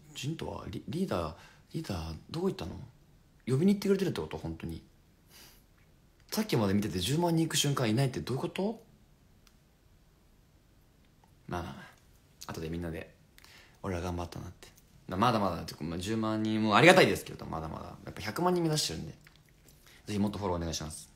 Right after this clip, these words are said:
そう、百-、山王キッチンじゃない、今日は。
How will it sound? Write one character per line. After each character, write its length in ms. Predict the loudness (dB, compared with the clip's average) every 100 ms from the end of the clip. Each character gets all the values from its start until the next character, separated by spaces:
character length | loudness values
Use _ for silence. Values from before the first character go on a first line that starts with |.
| -20 -20 -20 -20 -20 -20 -20 -20 _ _ _ -20 -20 -20 -20 -20 -20 -20 -20 -20 -20 -20 -20 -20 -20 -20 -20 -20 -20 -16
そ 80 | -8
う、 40 | -8
百-、 280 | -8 -10
山 220 | -4 0 0
王 60 |
キ 100 | -2
ッ 60 | -6
チ 100 | -6
ン 60 |
じ 40 | -8
ゃ 40 |
な 80 | -8
い、 80 | -10
今 20 |
日 40 |
は。 60 | -14